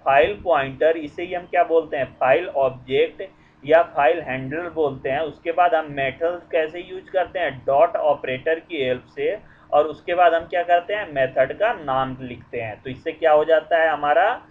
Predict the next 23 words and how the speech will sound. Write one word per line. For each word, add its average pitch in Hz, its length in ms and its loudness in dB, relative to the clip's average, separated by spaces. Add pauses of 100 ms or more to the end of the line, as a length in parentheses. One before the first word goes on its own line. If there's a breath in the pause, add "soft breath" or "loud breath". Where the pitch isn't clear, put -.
(280 soft breath)
file 139 340 4 (260)
close 156 340 0
होता 127 300 0
है। 113 100 0 (140)
Close 156 340 -2
method 151 420 -6
की 165 80 -6
help 151 220 -2
से 170 100 -4
हमारा 160 260 2
क्या 175 200 -2
होता 165 240 2
है, 143 60 4 (120)
File 131 320 0 (460)
close 147 320 0
हो 120 80 -2
जाता 117 360 -2
है, 226 100 0 (160)
बंद 135 240 0
हो 107 120 -8
जाता 104 400 -6
है। 98 100 -4 (540 soft breath)
तो 180 40 -2